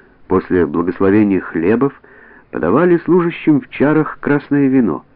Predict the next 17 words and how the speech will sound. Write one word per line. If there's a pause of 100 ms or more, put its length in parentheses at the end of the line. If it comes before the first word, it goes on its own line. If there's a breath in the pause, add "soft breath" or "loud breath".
(320 soft breath)
так
что
они
выходили
на
величание, (200)
что
называется, (560 soft breath)
на
хвалитых. (2250)
Наконец,
следует (140)
охарактеризовать
деятельность
русских
православных
монастырей,